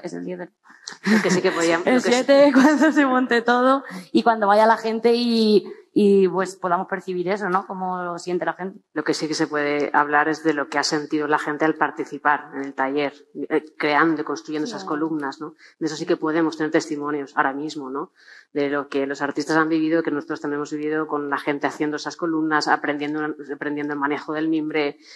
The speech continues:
Speaker 2: siendo partícipes de una obra artística, eh, encantados. O sea, quiero decir, o sea, ha habido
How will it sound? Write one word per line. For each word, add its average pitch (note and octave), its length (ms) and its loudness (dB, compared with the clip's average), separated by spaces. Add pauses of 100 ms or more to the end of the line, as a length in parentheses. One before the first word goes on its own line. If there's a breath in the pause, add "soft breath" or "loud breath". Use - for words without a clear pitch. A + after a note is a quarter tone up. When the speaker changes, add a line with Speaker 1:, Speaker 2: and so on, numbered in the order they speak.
Speaker 2:
siendo D#3 300 2
partícipes D#3 580 -2
de D#3 60 -2
una D3+ 160 2
obra D3 140 0
artística, D3+ 720 0 (320 loud breath)
eh, C#3+ 440 2
encantados. C#3 680 0
O - 40 -20
sea, - 380 -12
quiero A#2 160 -18
decir, C3 280 -12 (840)
o C#3 40 -10
sea, B2 400 -6
ha - 40 -18
habido C#3+ 380 0